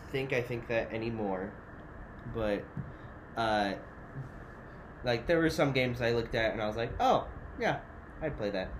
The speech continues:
And there are some games that are like, like the Sonic, uh, game where, like, the boxing game.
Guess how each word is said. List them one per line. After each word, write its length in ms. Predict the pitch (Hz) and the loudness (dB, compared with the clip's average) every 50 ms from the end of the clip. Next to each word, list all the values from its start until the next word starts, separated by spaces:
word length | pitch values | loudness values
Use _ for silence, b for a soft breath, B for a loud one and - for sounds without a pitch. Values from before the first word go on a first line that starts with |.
| - - - - | -10 -12 -8 -6
And 140 | 120 117 117 | -4 -2 -2
there 100 | 113 110 | 0 -2
are 60 | 110 | -2
some 280 | 110 123 117 113 110 98 | -2 -2 -4 -4 -4 -2
games 240 | 104 113 104 104 107 | -2 -2 -2 0 0
that 100 | 104 101 | 0 0
are 40 | 98 | 0
like, 200 | 98 95 90 - - - - - - - - - - - - - - - - - - | 0 -2 -4 -4 -8 -12 -12 -12 -12 -14 -14 -16 -14 -14 -14 -14 -14 -16 -12 -4 -2
like 160 | 127 127 - | -2 0 0
the 100 | 135 131 | -2 -2
Sonic, 500 | - - 156 143 139 139 135 131 127 - - - - - - - | 2 4 6 6 6 6 4 4 2 0 -6 -12 -12 -12 -8 -4
uh, 120 | - 120 117 | -2 -2 -2
game 320 | 110 120 117 113 113 113 | 0 0 2 2 2 2
where, 140 | 110 110 104 | 2 0 0
like, 220 | 101 104 104 - | 0 -2 -4 -2
the 80 | - 113 | -4 0
boxing 420 | 110 120 110 107 - - 107 98 87 | 4 4 4 4 4 0 -4 -4 -4
game. 300 | 87 82 82 76 - | -4 -6 -6 -8 -8